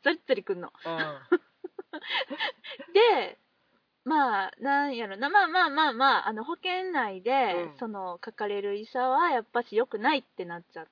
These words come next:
Speaker 1: て、
Speaker 2: はあ。
Speaker 1: 特に歯医者。
Speaker 2: あー、なるほどね。
Speaker 1: そうなんです。で、私、歯医者だけは譲れなくて。
Speaker 2: あなたね、あの、歯痛でよく苦しんで、
Speaker 1: そうなの。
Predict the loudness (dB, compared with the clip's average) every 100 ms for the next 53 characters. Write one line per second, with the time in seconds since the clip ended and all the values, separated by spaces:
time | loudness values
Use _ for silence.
0 | -6 2 4 4 2 -4 -16 _ -8 0
1 | 0 0 -6 -6 -8 -12 _ _ _ _
2 | _ _ _ _ _ _ _ 2 4 4
3 | 4 4 6 6 8 8 6 2 0 0
4 | -2 -4 -10 _ _ _ -10 -8 -8 -6
5 | 2 2 2 _ _ _ -10 -6 -4 -4
6 | -8 -12 -10 -12 -12 -8 -6 -6 -10 -12
7 | -10 0 6 6 6 -2 -2 -2 0 4
8 | 4 4 -2 -4 -4 -4 -4 _ _ _
9 | _ -2 0 0 4 6 6 4 0 -2
10 | -2 0 0 6 6 6 0 -2 -2 -2
11 | -2 -4 -6 -2 -2 -4 -12 _ _ 0
12 | 2 4 2 0 0 0 -2